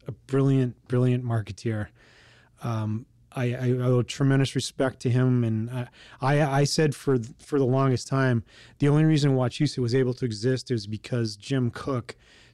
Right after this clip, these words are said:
told the American public, "You can try something different. Don't be afraid. It has a lot of flavor. It's okay. You can try it." And then when people tried it, they were like, "Wow, this does have a lot of flavor.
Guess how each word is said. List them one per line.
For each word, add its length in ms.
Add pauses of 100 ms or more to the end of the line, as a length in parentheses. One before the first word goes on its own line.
told 460
the 120
American 440
public, 540 (800)
"You 420 (120)
can 180
try 480
something 560 (100)
different. 440 (500)
Don't 280
be 140
afraid. 540 (500)
It 100
has 220
a 60
lot 260
of 80
flavor. 600 (760)
It's 140
okay. 400 (460)
You 100
can 100
try 220
it." 100 (840)
And 160
then 180
when 100
people 180
tried 260
it, 40
they 80
were 80
like, 160
"Wow, 180
this 140
does 140
have 120
a 40
lot 120
of 80
flavor. 240